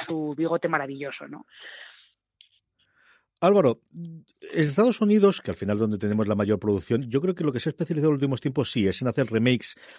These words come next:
Speaker 2: de sus producciones, eh, históricas o tirando de fondo de armario, viendo lo que habían hecho en los sesenta o los setenta, pero lo que hemos tenido en los últimos años, sobre todo en materia de series, es mucha importación de modelos o de series que habían funcionado bien o medianamente bien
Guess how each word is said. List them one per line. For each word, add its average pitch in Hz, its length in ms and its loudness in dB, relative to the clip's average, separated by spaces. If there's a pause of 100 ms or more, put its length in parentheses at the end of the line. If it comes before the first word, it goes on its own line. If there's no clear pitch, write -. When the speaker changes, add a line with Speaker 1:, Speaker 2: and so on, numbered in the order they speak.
Speaker 2:
de 110 240 2
sus 101 160 -8
producciones, 107 560 0
eh, 98 240 -8
históricas 143 720 2
o 104 60 -4
tirando 110 320 2
de 110 100 2
fondo 107 200 -2
de 104 60 2
armario, 104 400 0 (300)
viendo 110 320 4
lo 110 40 2
que 104 40 -2
habían 110 160 2
hecho - 100 -6
en 110 60 2
los 101 80 0
sesenta 104 320 -4
o - 20 0
los 101 100 0
setenta, 123 380 0 (100)
pero 113 160 2
lo 113 80 4
que 131 60 -2
hemos 208 140 0
tenido 226 240 2
en 214 60 4
los 185 120 0
últimos 165 320 -2
años, 147 320 2 (200)
sobre 117 260 2
todo 170 100 4
en 202 60 2
materia 175 260 4
de 135 60 4
series, 175 340 2
es - 460 -4
mucha 147 420 2
importación 175 640 0
de 135 160 2
modelos 127 500 2
o 120 60 -2
de 107 100 -2
series 131 400 0
que 131 60 -2
habían 127 140 -2
funcionado 127 500 0 (320)
bien 127 340 6
o 190 60 4
medianamente 160 500 4
bien 143 240 4